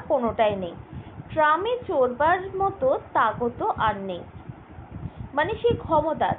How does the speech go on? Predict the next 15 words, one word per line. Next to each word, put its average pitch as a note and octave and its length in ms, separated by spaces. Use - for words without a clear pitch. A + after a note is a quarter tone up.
ট্রেনে C#4+ 440
চড়বার B3 520
বা A#3+ 260
ট্রামে A#3+ 540
চড়বার A3 380
জন্য G#3 240
যে B3+ 140
ক্ষমতা F4 540
থাকা B3 320
দরকার, G3+ 560
যে D#4+ 140
টাকা D#4 320
পয়সার F4+ 400
ক্ষমতা B3 440
থাকলে C#4+ 440